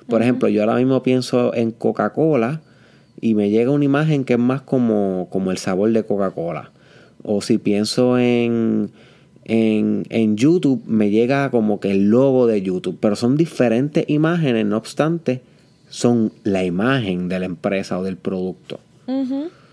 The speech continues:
Speaker 1: So, ¿qué tú recomiendas, Cristal, para esta persona que nos está escuchando en casa, que tal vez tiene un pequeño negocio, tal vez es estudiante universitario,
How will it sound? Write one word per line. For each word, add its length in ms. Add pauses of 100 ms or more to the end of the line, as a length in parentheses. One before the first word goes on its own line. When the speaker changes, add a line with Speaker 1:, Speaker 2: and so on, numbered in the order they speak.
(120)
Speaker 1:
So, 560 (480)
¿qué 160
tú 120
recomiendas, 1040 (680)
Cristal, 540
para 580
esta 260
persona 360
que 40
nos 120
está 160
escuchando 480
en 100
casa, 520
que 100
tal 180
vez 180
tiene 400
un 120
pequeño 420
negocio, 1000 (380)
tal 140
vez 140
es 120
estudiante 480
universitario, 1500